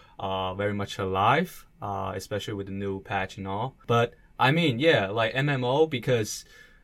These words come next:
M M O in China is huge. It has a lot to do with the fact that, like, China banned console gaming for fifteen years, and that's, that's insane. So, like, you know, people only got to play and socialize through games like M M Os, right? You know, if you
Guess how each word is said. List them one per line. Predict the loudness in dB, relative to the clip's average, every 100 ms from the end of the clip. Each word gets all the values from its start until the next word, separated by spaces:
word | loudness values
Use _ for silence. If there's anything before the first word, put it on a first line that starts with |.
| -8
M | 0
M | 2 2
O | 2
in | 2
China | 2 0
is | 0
huge. | -4 -6 -6 -8 -16 -2
It |
has | 0 2
a |
lot | 4 4 4
to |
do | 0 -2
with | -2 -4
the | -6
fact | -2 -2 0
that, | -4
like, | -4 -4
China | -4 -4
banned | -2 -2 0 -2
console | -2 -4 -4 -6
gaming | -4 -4 -6 -8 -12 -20 -16
for | -16
fifteen | -8 -8 -6 -8
years, | -6 -6 -6 -8 -16 -20 -20 -16 -6
and | -2
that's, | -2
that's | 0 0
insane. | 0 -4 -2 -4 -6
So, | -2 2
like, | 2 2
you | -2
know, |
people | -2 -2 2 2 0 -16 -8
only | -4 -2 2
got | 2 2
to |
play | -2 0 2 2 0 -4 -12 -4
and | -4
socialize | 0 0 0 -2 -2 -4 -6 -10 -16 _
through | -2 -2
games | 0 0 0 -4
like | -6
M | -6
M | -6 -6
Os, | -6 -6
right? | -4 -4 -6 _
You | -4
know, | 0 0
if | -2
you | -4 -4 -6